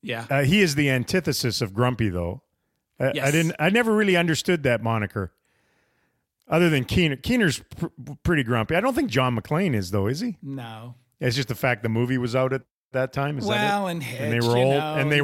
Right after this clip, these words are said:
Speaker 2: were
Speaker 1: always
Speaker 2: old.
Speaker 1: playing to the media. Yeah, they were old.
Speaker 2: Yeah, that's true. That's true. Kirky's doing, he's with the Canadians. What a start they, and Kirky's a assistant or associate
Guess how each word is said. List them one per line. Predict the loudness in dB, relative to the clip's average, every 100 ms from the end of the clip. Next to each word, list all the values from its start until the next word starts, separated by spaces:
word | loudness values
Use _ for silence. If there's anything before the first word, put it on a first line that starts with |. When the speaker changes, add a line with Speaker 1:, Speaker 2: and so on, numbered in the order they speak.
| 2
Speaker 2:
were | 2
Speaker 1:
always | 2 -2
Speaker 2:
old. | -6
Speaker 1:
playing | -8 -6 -6 -6
to | -6
the | -6
media. | -6 -6 -6 -8 -8 -8 -10 -12
Yeah, | -14 -10
they | -8
were | -8 -6
old. | -2
Speaker 2:
Yeah, | 0 0 2 2 0 0
that's | -2 -4 -8
true. | -12 -10 -10 -12 _ -12
That's | -10 -10
true. | -12 -6
Kirky's | -4 -2 -2
doing, | 0 -2 -2
he's | -6 -6 -6
with | -6 -2
the | -4
Canadians. | -2 -2 -2 -2 -2
What | -4
a | -4
start | -2 -2 -2
they, | -4 -6 -10 -20 _ _ _ _ _ _ -20 _
and | -8 -6 -6 -6
Kirky's | -6 -6 -6 -4
a | -4 -6 -10 _ _ _ _ _ _ -12
assistant | -6 -6 -4 -4
or | -4 -4
associate | -2 -4 -2 -6